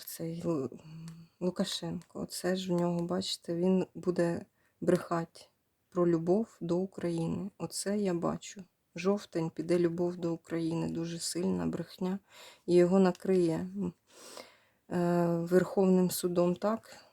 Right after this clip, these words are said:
що він буде викручуватися. Він буде так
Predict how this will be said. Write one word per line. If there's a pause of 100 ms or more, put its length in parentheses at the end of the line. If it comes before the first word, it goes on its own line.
(4000)
що
він
буде
викручуватися.
Він
буде
так